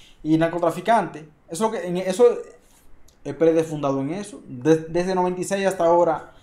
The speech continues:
son un narcoestado. Eso,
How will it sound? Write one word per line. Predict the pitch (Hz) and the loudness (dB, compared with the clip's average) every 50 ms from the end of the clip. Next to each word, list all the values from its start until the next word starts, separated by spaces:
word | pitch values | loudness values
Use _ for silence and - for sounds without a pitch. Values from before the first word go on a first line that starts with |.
| - - | -20 -20
son | - - 160 151 170 170 | -12 -8 -6 -4 -4 -2
un | 160 156 | -2 0
narcoestado. | 160 151 151 - - 151 - - - 165 180 208 247 269 359 381 - - - - - - - - - - - - - - - - - - | 2 0 0 0 -4 -8 -6 -4 -2 0 0 0 0 -2 -4 -8 -14 -18 -20 -20 -20 -20 -20 -20 -20 -20 -20 -20 -20 -20 -20 -20 -14 -8
Eso, | - 170 160 196 208 196 - | -6 -2 -2 -2 -2 -2 -6